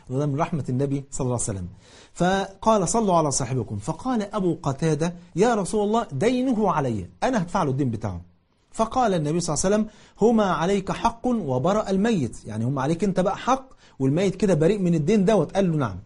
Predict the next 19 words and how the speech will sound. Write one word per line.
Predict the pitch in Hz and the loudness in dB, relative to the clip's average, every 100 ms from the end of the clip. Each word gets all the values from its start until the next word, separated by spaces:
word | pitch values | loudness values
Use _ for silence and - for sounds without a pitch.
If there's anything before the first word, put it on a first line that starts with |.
| - _ _ | -18 _ _
فصلى | - 214 254 226 | -2 0 0 0
النبي | 165 147 175 | 0 -2 -2
عليه | 123 156 165 | -2 -2 -4
ثم | - 160 127 | -4 -4 -4
لقيه | 120 131 160 | -4 -4 -4
في | 127 | -6
الغد، | 107 113 104 - - _ _ _ | -6 -6 -6 -10 -16 _ _ _
قابل | 185 160 143 | 0 0 0
أبا | 127 | -2
قتادة، | 120 123 127 101 | -4 -2 -2 -2
فقال: | 90 104 160 196 214 - - 131 | -6 -4 0 2 0 -4 -10 -4
"ما | 143 165 | -2 -2
فعل | 196 170 156 | 0 0 0
الديناران؟ | 143 151 147 143 160 170 | -2 -2 0 0 0 0
سديت | - 131 170 165 | -2 0 0 0
عنه | 170 175 | 0 -2
الدينارين | 147 147 156 185 | 0 0 0 2
ولا | 170 156 | 2 2
لأ؟" | 175 165 | 2 -2